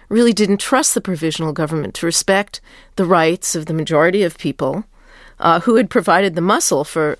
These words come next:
overturning the government in February nineteen seventeen. Most of the people wanted an end to the war and some signs of the egalitarian distribution of power,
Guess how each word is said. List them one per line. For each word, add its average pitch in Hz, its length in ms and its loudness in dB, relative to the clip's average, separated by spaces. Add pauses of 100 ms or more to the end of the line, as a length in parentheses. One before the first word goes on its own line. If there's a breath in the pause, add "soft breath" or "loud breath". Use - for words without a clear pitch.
(100)
overturning 180 560 0
the 151 80 -2
government 135 500 -4
in 143 60 -6
February 139 460 -4
nineteen 139 380 -4
seventeen. 143 640 -6 (800 loud breath)
Most 220 460 4
of 190 140 -8
the 180 100 0
people 175 380 -2
wanted 175 420 0 (240)
an 170 200 0
end 226 260 2
to 269 100 -6
the 226 120 0
war 143 440 -2 (560 loud breath)
and 175 320 2
some 233 240 2
signs 165 500 0
of 147 140 -8
the 151 360 -2
egalitarian 170 840 0
distribution 156 600 -4
of 143 100 -8
power, 190 500 -2